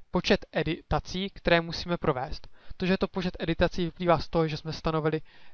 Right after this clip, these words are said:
ty pena-, tu penalizační funkci na jedničku a jed-, a vložíme mezery zase na jedničku. V našem případě ta vzdálenost je jedna, což teda odpovídá jedné jediné editaci. Pokud jdeme směrem z A C T na A T,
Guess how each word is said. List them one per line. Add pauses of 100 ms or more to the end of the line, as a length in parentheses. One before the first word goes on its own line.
(160)
ty (340)
pena-,
tu
penalizační
funkci (880)
na
jedničku
a
jed-, (100)
a
vložíme
mezery
zase
na
jedničku. (840)
V
našem
případě (440)
ta
vzdálenost
je
jedna,
což
teda
odpovídá
jedné
jediné
editaci. (460)
Pokud
jdeme
směrem
z
A
C
T
na
A
T,